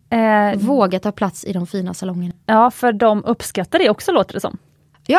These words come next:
Speaker 2: ja. Och jag gick in på, ofta så blir man också erbjuden så här, eh, ett glas bubbel,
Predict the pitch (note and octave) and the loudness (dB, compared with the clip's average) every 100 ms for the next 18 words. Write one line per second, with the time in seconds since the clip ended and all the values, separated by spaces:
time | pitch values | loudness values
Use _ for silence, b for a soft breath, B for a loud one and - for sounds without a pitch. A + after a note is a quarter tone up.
0 | B4+ D#3+ - b b b b - C4 B3+ | 4 2 0 b b b b -2 4 6
1 | A#3+ A#3 A3+ A#3+ A#3 A#3+ A#3 B3 A3 G3+ | 6 6 4 2 2 2 2 2 2 0
2 | - F2+ - - C3 - - F#3+ D#4 G4 | -8 -12 -10 -2 -2 -2 -6 -4 -2 0
3 | F#4+ C#4+ A#3 A3 - - F4 A3+ G#3+ G3+ | 2 2 0 -4 -8 -4 0 2 4 4
4 | G3 F#3+ - G3 F3+ F3 F3 - - - | 4 0 0 -2 -2 -2 -4 -8 -12 -16
5 | - - C#4+ - C#4+ - - - - - | -14 -12 -8 -4 -4 -4 -6 -6 -8 -4
6 | B3 | 0